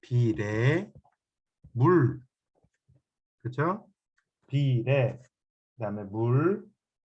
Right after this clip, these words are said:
그다음에 뭘까요? 시, 비례, 물,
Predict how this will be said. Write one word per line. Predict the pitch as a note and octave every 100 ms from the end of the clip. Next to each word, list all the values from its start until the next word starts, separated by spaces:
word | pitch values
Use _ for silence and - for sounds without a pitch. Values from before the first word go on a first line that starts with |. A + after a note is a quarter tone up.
| _
그다음에 | C#3+ C#3+ B2+
뭘까요? | A#2 A#2+ G2 -
시, | - G#3 D3 - - - - _ _ - - _ _ _ _
비례, | A#2+ G#2+ A2 G#2 G#2 B2 D#3 G3 - _ _ - - - - - _ _ _
물, | - G2+ G#2 A#2 D3+ G3